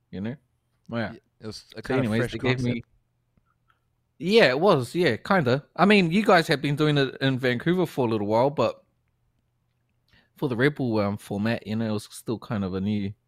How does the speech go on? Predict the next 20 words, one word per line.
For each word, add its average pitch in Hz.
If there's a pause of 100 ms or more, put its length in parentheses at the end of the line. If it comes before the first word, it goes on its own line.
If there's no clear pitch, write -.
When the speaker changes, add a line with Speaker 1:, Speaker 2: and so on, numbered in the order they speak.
(120)
Speaker 1:
new 101
thing. 113 (220)
Yeah. 110 (440)
But, 117
um, 110 (680)
anyways, 139 (400)
yeah, 165
so 131
I 117
did 117
that, 139
and, 131 (2250)
and 117
I 117
ended 139
up 139
in 123 (240)
bloody 127
Vancouver. 135 (140)
Speaker 2:
<laughs> -